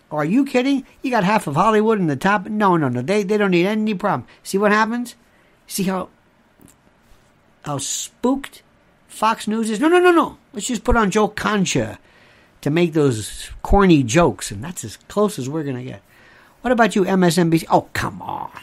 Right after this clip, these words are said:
C N N? Anybody? Anybody? Does anybody follow up with this? Nope. Nobody. But don't feel bad. It's a, it's the same way with every, what about the guy who was the roommate, the, with the cop with the murder? No.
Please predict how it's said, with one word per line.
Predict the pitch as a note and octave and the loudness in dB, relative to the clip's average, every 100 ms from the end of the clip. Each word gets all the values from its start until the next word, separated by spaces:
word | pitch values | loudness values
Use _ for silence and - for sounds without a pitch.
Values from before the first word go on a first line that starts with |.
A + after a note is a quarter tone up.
| - - | -20 -12
C | - G#3+ | -4 -2
N | G#3 | -2
N? | B3 A3 | -4 -6
Anybody? | A3+ C4 C#4 C#4 - | -6 -6 -8 -10 -4
Anybody? | A3 C4 B3+ B3+ - - | 2 4 4 2 -2 -2
Does | A3+ | 0
anybody | D#4+ G4+ F#4+ | 2 2 2
follow | E4+ - C4+ D#4+ D#4+ | 2 2 2 2 0
up | D4 | -2
with | D4 | -6
this? | C#4+ C#4+ - - | -6 -8 -10 -10
Nope. | C3 F#3+ C#4+ - - - _ _ _ _ _ _ _ | -4 -4 -2 0 0 -2 _ _ _ _ _ _ _
Nobody. | C3 D3 G3 A3+ E3+ A#2 - - - _ _ _ _ _ _ _ _ _ _ _ _ _ - - - | -6 0 4 6 4 2 -2 -16 -20 _ _ _ _ _ _ _ _ _ _ _ _ _ -20 -14 -4
But | C#4+ | 0
don't | D4+ D4 | 2 0
feel | C#4+ C#4 | -2 -2
bad. | D4+ D4 C3 | 0 0 0
It's | F#3 F3+ | -4 -2
a, | A3 A3+ | -2 -4
it's | G3+ | -6
the | A3+ | -4
same | A#3+ A#3 | -4 -2
way | A#3+ | -4
with | A#3 | -6
every, | C4 A#3+ - - | -10 -14 -18 -4
what | D#4+ | 0
about | E4 D#4 | 2 2
the | |
guy | C#4 C#4 B3+ | 0 -2 0
who | B3 | -2
was | B3 | -2
the | G3+ | -2
roommate, | G#3 B3 A#3+ B3+ | -4 -4 -4 -6
the, | G3 | -6
with | E3+ E3+ | -6 -6
the | D#3 | -6
cop | C#3 G#3 B3 - | -6 -2 -2 -2
with | F3+ | -4
the | D#3 | -2
murder? | E3+ A3+ B3+ - _ | -4 -4 -6 -12 _
No. | D#4 E4 D4 | -2 0 -2